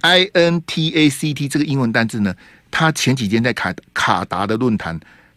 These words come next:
他讲的是一模一样，用这个单字啊。啊，intact 这个意思就是说，吼，完全无损、毫发无伤的。If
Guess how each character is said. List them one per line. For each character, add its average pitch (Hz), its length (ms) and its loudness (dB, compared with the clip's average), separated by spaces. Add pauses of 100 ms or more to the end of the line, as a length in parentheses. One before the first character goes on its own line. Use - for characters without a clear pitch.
他 143 160 -2
讲 107 200 -2
的 87 100 -6
是 - 180 -10
一 135 100 -2
模 95 220 0
一 90 60 -8
样， 104 160 -2
用 110 160 0
这 104 80 -6
个 98 100 -4
单 90 220 -6
字 85 240 -12
啊。 - 1600 -16
啊， 92 80 -8 (400)
intact 165 580 4
这 190 80 4
个 185 80 -2
意 190 120 2
思 160 120 0
就 170 60 8
是 156 40 8
说， 147 160 4
吼， 117 200 2 (520)
完 165 340 6
全 131 540 4 (160)
无 131 260 2
损、 90 400 -2
毫 131 320 2
发 95 240 0
无 85 220 -8
伤 90 280 -4
的。 - 140 -12 (760)
If 180 180 6